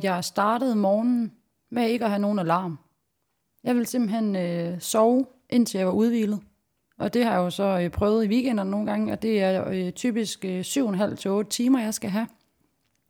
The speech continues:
Så vil jeg, øh, starte min morgen med at gøre noget godt for mig selv. Enten at gå en tur,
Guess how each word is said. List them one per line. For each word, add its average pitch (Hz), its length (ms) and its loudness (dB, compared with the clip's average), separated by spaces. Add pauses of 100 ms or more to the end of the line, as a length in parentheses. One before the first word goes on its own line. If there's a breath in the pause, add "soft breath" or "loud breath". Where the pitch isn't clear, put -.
(580 loud breath)
Så 247 200 -2
vil 233 220 2
jeg, 180 420 0
øh, 180 140 -4
starte 220 420 -2
min 190 160 2
morgen 226 360 4
med 208 240 0 (140)
at 180 220 0 (1800 soft breath)
gøre 240 160 6
noget 269 160 8
godt 254 160 4
for 247 120 -4
mig 214 120 2
selv. - 280 -2 (960)
Enten 226 580 2
at 180 380 0
gå 262 180 6
en 247 140 4
tur, 220 400 -4